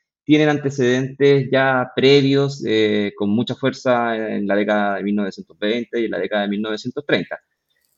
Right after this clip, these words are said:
Hago este, este punto porque creo que es importante también, eh, si bien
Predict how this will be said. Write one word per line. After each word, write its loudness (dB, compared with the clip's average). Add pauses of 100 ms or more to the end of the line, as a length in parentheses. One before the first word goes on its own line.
(340)
Hago 4
este, 2
este 0
punto -2
porque 0
creo 2
que 2
es 2
importante -4
también, 2
eh, 0
si -8
bien 2